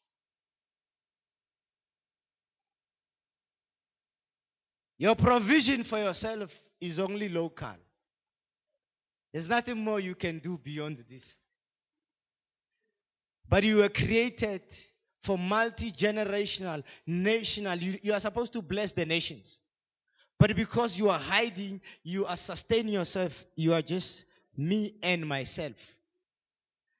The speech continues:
And what did he do? Adam.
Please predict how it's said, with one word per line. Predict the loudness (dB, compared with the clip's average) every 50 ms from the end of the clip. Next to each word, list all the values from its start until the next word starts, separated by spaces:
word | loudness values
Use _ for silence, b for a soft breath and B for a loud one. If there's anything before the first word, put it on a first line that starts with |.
| _ _ _ _ _ _ _ _ -2
And | 0 2 4 6
what | 6 6 6 4
did | 2 0 2 2
he | 4 4 4 2
do? | 2 0 0 0 -2 -6 -14 _ _ _ _ _ _ _
Adam. | 2 2 4 4 4 2 0 -2